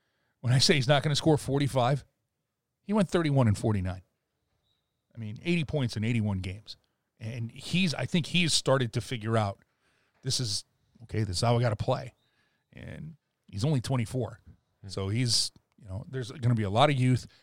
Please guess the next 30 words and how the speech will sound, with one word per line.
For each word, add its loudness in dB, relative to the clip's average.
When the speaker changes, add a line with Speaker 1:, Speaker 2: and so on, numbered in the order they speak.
Speaker 1:
The -14
thing 0
for -2
me 4
for -2
the 0
Devils 2
is 4
their 2
speed -6
up -6
front. -6
Speaker 2:
Yeah. 4
Speaker 1:
'Cause -2
they 10
will, 10
what 2
Shane 10
outlined 12
earlier 12
in -2
this 4
series, 6
as 6
you're 6
listening 4
here 6
on, 4
it's -20
Wednesday? -4